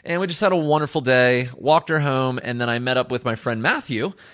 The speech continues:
And Matthew and I met up at a bar. We had some beers. Heck, we even had a shot. And we got some sandwiches and just hung out and enjoyed. And then we did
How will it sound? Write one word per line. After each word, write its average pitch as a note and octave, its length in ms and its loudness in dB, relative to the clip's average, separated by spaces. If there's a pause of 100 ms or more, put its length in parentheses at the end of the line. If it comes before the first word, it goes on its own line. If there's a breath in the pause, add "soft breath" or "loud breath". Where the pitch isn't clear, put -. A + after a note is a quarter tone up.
(140 loud breath)
And C3+ 220 -4
Matthew D3 260 -2
and D3 60 -2
I D3 80 0
met C#3+ 140 0
up D3+ 80 2
at D3 80 2
a B2+ 40 0
bar. E3 440 4
We C#3 100 2
had C3 220 -2
some G#2 260 -4
beers. F#3+ 760 2
Heck, C#3+ 280 -8
we D#3+ 80 0
even D3+ 120 -2
had B2+ 100 -2
a F2+ 60 -8
shot. C3+ 500 0 (320 loud breath)
And B2 360 -2
we B2 80 -4
got A#2 180 -2
some G2 160 -6
sandwiches F3 1040 0
and A#2 200 -8
just A#2+ 200 -6
hung E3 300 -4
out C#3+ 220 0
and B2 100 -6
enjoyed. A#2+ 460 0
And A#2+ 200 -8
then B2 280 -4
we A#3+ 200 -4
did C3+ 340 0